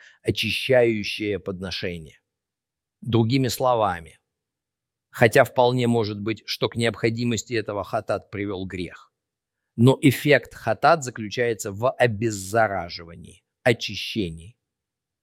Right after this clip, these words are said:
При стандартном жертвоприношении хатат мяса животного нельзя есть, и животное должно быть сожжено за пределами лагеря, как и в ритуале рыжей телицы.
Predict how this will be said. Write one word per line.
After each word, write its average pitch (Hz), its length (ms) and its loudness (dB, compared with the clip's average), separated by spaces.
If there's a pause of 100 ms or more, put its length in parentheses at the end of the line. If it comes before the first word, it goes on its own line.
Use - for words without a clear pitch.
(480)
При 151 120 8
стандартном 170 680 4
жертвоприношении 139 1000 -4
хатат 135 440 2
мяса 135 360 -4
животного 139 520 -4
нельзя 131 440 2
есть, 131 540 2 (180)
и - 80 0
животное 180 480 6
должно 151 380 2
быть 156 200 -2
сожжено 170 760 2 (240)
за 156 240 10
пределами 165 640 2
лагеря, 175 680 6 (120)
как 175 300 6
и 180 60 4
в 165 60 2
ритуале 170 540 6
рыжей 156 320 -2
телицы. 131 640 -6